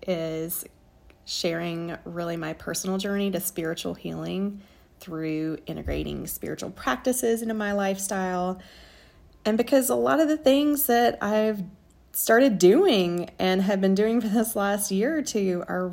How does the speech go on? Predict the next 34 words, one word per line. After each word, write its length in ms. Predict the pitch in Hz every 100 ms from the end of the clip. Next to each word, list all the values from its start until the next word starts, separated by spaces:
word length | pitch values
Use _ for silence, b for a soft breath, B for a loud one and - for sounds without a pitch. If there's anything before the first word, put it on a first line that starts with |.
| 180
really 240 | 185 220
still 400 | 247 - 214 190
viewed 240 | 175 175
as 180 | 175 175
taboo, 640 | - 175 147 147 143 151 - -
especially 680 | 190 - 180 - 180 175
here 440 | 175 160 156 156 -
in 100 | 170
the 120 | 160 156
South. 500 | - - - - - - B B B B B B -
In 100 | 185
the 140 | 190 190
thick 260 | 202 196
of 80 | 208
the 80 | 202
Bible 360 | 180 170 180
Belt, 360 | 180 - - - 208
you 100 | 180
know, 300 | 62 80 -
there 320 | - 185 185
are 40 |
a 200 | 185 175 - -
lot 280 | 185 180 185
of 120 | 180
things 400 | 185 180 180 180
that 100 | -
you 140 | 175
can't 520 | 180 - 180 156 - -
even 320 | 185 175 170
mention 380 | 165 165 - 165
in 100 | 160
passing 360 | - 165 180 175
conversation 800 | 175 165 160 - 151 - 160 160
without 580 | 160 - 165 160 -